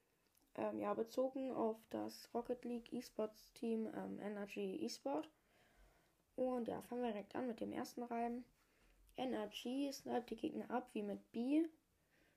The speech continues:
Spann der Rocket League E-Sport gibt es nur an einem Ort. Champions Field. Und selbst da steht N R Gs Abwehr wie ein Shield. Ähm, ja, kurze Erklärung. Ähm, Shield, das bedeutet Schild.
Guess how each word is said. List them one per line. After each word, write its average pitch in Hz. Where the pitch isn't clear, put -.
Spann 269
der 233
Rocket 226
League 226
E-Sport 226
gibt -
es 226
nur 226
an 214
einem 196
Ort. 190
Champions 233
Field. 196
Und 202
selbst -
da 240
steht 220
N 220
R 214
Gs 208
Abwehr 233
wie 214
ein 208
Shield. 214
Ähm, 226
ja, 196
kurze 269
Erklärung. 262
Ähm, 214
Shield, 277
das 220
bedeutet 208
Schild. 262